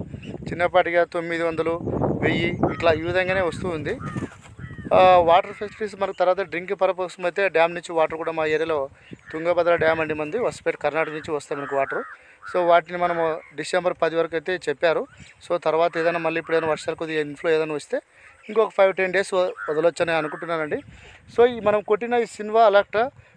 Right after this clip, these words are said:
మనకు బాగా వర్క్ చేసిందండి. డబ్బు కాస్ట్ అయినా పర్లేదు, పొలం అయితే బాగైంది. మళ్ళీ ఈ ముడత అంతా పోయి, నల్లిలు పోయి, నీట్‌గా అవుతున్నాయి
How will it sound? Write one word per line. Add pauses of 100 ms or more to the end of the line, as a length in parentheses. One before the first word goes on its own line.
(140)
మనకు
బాగా
వర్క్
చేసిందండి.
డబ్బు
కాస్ట్
అయినా
పర్లేదు,
పొలం
అయితే
బాగైంది. (500)
మళ్ళీ (280)
ఈ
ముడత
అంతా
పోయి,
నల్లిలు
పోయి,
నీట్‌గా
అవుతున్నాయి